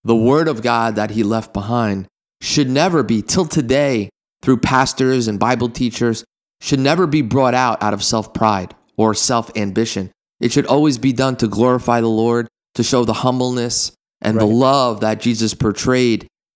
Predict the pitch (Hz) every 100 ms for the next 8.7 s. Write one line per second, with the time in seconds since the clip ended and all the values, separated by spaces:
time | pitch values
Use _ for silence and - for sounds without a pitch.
0 | - 131 156 156 - 127 120 117 110 117
1 | 113 - - - 170 151 151 123 117 131
2 | 92 104 - 113 101 98 92 - _ _
3 | 110 123 143 - 120 131 - 120 101 -
4 | - 101 - - - 143 135 120 - 156
5 | 113 113 113 107 104 - 104 90 - _
6 | _ - 98 135 147 160 127 127 123 117
7 | 113 123 117 110 - - _ - - 127
8 | 147 151 123 107 107 110 110